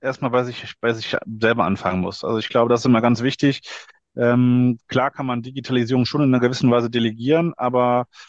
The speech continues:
ähm, wenn ich als Kanzleienhaber nicht weiß, was überhaupt alles möglich ist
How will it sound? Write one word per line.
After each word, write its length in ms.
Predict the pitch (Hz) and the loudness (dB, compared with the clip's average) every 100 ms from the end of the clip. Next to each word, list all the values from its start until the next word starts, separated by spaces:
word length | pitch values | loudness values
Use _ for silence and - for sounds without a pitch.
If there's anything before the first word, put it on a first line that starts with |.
| _ _ _ 120 | _ _ _ -4
ähm, 180 | 117 117 | 0 0
wenn 120 | 123 | 0
ich 140 | 127 | 0
als 140 | 120 - | -2 -2
Kanzleienhaber 680 | 120 127 135 147 139 135 | -6 -4 -4 -2 -4 -2
nicht 260 | 131 143 123 | -4 -6 -4
weiß, 520 | 123 139 165 - - - | 0 0 -4 -10 -18 -8
was 220 | 123 147 160 | 0 0 0
überhaupt 280 | 135 131 | 0 0
alles 200 | 127 117 | -2 -2
möglich 380 | 127 165 185 - | -2 0 -2 0
ist 380 | 180 180 - - | 0 0 -4 -20